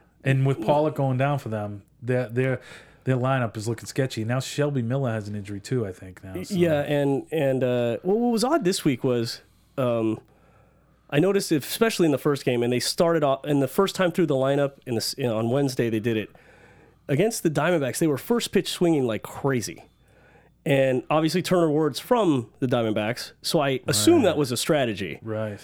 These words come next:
Speaker 2: Because Corbin, Patrick Corbin only had, like, I s-, I think he had, like, sixty pitches through, like,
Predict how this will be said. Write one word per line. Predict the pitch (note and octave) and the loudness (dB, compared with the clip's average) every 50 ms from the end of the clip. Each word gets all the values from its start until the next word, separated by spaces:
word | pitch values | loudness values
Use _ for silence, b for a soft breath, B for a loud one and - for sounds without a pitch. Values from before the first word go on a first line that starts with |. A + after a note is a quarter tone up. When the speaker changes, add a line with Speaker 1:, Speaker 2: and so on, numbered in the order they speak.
| - - - | -18 -6 0
Speaker 2:
Because | E3 D#3+ - F#3 D#3 | 0 2 2 2 0
Corbin, | - - B3 C#4 D4 B3+ B3+ G#3+ F#3+ F3 E3 - - _ _ _ - - | 0 2 2 2 4 4 4 4 4 2 0 -2 -8 _ _ _ -6 -2
Patrick | G3+ A3 A#3 - A3 - | 0 0 2 0 0 0
Corbin | - A3 G#3 F3 D#3+ D#3 | 2 2 4 4 4 4
only | E3 E3+ E3 D3 | 4 4 4 4
had, | E3 E3+ E3 D3+ C3+ | 4 4 2 2 2
like, | C3+ B2+ C3 - - | 0 0 -2 -2 -2
I | C#3 C3+ | -2 -2
s-, | B2+ - - - - - - | -2 -2 -4 -4 -4 -6 -4
I | B2+ | -2
think | C3 D#3 D3+ | -2 -2 0
he | E3 C#3+ | 0 0
had, | C#3 C#3+ C3 A#2+ B2+ | 0 0 0 -2 -2
like, | B2 A#2+ - | -2 -2 0
sixty | - G3+ - - F3 | 0 0 0 0 0
pitches | C3+ F3+ E3+ - D3 B2 - | 2 2 2 2 0 -2 0
through, | C#3+ C#3 C3 | 0 0 0
like, | A#2+ A2+ G#2+ - | 0 0 -2 -4